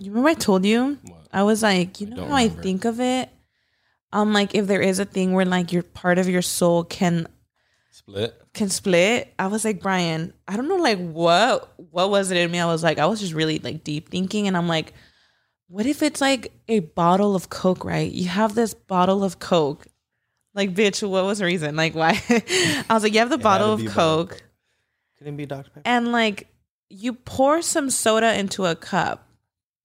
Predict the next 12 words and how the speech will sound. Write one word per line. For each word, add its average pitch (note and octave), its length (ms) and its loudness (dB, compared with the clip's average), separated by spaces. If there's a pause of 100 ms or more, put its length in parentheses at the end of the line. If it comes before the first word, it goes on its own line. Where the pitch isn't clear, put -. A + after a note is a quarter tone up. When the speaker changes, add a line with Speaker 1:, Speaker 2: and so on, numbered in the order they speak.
Speaker 2:
Mm-hmm. F2+ 240 -20 (300)
Speaker 1:
Now G#3+ 160 -2
you C#4 100 4
got B3 220 2
two A#3 220 0
drinks. - 540 -8 (120)
It - 140 -12
came B3+ 160 0
from C4+ 160 -4
the A#3 80 0
same G#3+ 260 0
vessel, F3 540 0